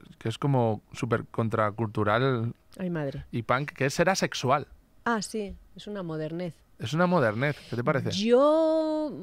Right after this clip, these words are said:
Speaker 2: bueno, sí, existe y por supuesto
Speaker 1: Como Mariano Rajoy, que te parece que es asexual, así de primeras. <laughs> No sé, no.
Speaker 2: Hay unos cuantos que me lo parecen, pero <clears throat> sí, ahora, ahora se estilan esas cosas. Bueno, me parece, pues ya está, pues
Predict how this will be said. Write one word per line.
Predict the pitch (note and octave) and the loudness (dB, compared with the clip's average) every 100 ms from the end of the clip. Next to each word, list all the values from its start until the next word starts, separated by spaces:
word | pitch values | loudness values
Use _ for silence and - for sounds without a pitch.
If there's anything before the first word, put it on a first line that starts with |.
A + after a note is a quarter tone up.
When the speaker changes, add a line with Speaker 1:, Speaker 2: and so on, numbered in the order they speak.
| F#3+ | -4
Speaker 2:
bueno, | A#3+ B3+ C4 | 0 0 0
sí, | - B3 G3 | 0 4 4
existe | - G#3 A3 - A3 | 4 0 0 2 2
y | B3 | 2
por | D#3 | 0
supuesto | D3 C#3+ - F#3+ F3+ E3 | -4 -6 -2 2 4 4
Speaker 1:
Como | - | 4
Mariano | C3 C#3+ E3 | 4 4 4
Rajoy, | C#3 A2 D3 | 2 4 2
que | B2 | 2
te | A#2 | 0
parece | G#2 A2 C3+ | -2 -2 -2
que | C3 | 0
es | - | -2
asexual, | C3 A#2 - A#2+ A#2 | -2 -6 -2 0 2
así | G#2 A#2 | 2 2
de | B2 | 0
primeras. | B2 C#3 C4+ C4 F3 | 2 4 6 8 6
<laughs> | G3 F3+ F#3+ E3 F3 D3+ B2+ C3+ | 4 2 2 2 2 2 2 0
No | B2 | -2
sé, | C3+ E3+ | -2 -4
no. | C3+ C3 | -4 -6
Speaker 2:
Hay | G3+ F#3+ | -4 -2
unos | G#3 F#3+ | 0 -2
cuantos | D#3+ D#3+ F#3+ F3 | -2 -4 -2 -4
que | D#3+ | -4
me | D3+ | -6
lo | D3+ | -6
parecen, | C#3 C#3+ F#3 F3+ | -4 -4 -2 -2
pero | E3+ E3 - - - - - _ | 0 -2 -4 -14 -20 -20 -20 _
<clears throat> | C#4 B3 A3 F#3 E3+ - | 6 8 8 6 0 -8
sí, | - C4 B3+ A#3 C#4+ | -4 0 0 -2 -4
ahora, | D#3+ F3 F#3 G3+ G#3 G3 E3+ D#3 | 0 2 2 2 2 2 0 -2
ahora | C3+ D3+ E3+ F#3+ | -2 -2 0 0
se | F#3+ | -2
estilan | E3+ F#3 F3 D#3 | -4 -2 -2 -2
esas | D#3 D3+ | -2 -6
cosas. | - F#3+ F3+ D3 | -4 -4 -2 -2
Bueno, | E3+ D#3+ D3 | -2 -2 -2
me | D3+ | -4
parece, | C#3 C#3 D#3 - - | -2 -2 -2 -6 -12
pues | - | -10
ya | - | -8
está, | - - - | -8 -10 -12
pues | - - - | -14 -18 -18